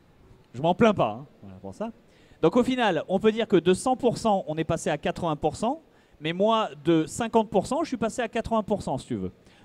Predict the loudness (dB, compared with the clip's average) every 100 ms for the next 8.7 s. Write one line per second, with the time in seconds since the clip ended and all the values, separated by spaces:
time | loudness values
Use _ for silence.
0 | 4 4 4 -2 -6 -4 4 4 4 0
1 | -2 -2 2 2 4 4 2 0 6 6
2 | 6 0 -2 -4 -6 -10 -18 -20 -20 4
3 | 8 8 6 2 2 0 -2 0 2 0
4 | -2 -4 -4 -4 -2 0 0 0 -4 -4
5 | -8 _ 0 2 2 0 0 -2 -4 -4
6 | -2 -2 0 -2 -4 -6 -4 -6 -6 -8
7 | -4 -4 -2 -4 -2 0 2 2 2 -4
8 | -20 _ -10 -6 -2 -2